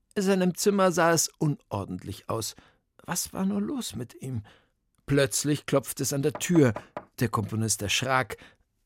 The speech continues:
Es war sein Vater. „Ludwig, hast du dein Stück fertig? Ich hoffe, du enttäuschst mich nicht und hast wirklich ein so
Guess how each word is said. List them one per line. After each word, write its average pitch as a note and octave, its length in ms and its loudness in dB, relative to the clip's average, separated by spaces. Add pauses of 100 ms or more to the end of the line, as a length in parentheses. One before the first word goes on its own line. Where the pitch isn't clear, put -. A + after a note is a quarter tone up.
(260)
Es C#3 240 -2
war C#3+ 180 0
sein C#3 220 -2
Vater. - 520 -8 (600)
„Ludwig, A3+ 600 2 (180)
hast - 300 2
du G#3 60 -6
dein G#3 180 4
Stück - 300 -4
fertig? C#3 520 0 (600)
Ich - 300 -2
hoffe, F3 260 -2
du D#3 160 -2
enttäuschst - 760 -2
mich B2+ 220 -4
nicht E3 300 0 (320)
und - 280 0
hast G3 320 -2
wirklich - 420 2
ein D3 180 -2
so D3 180 0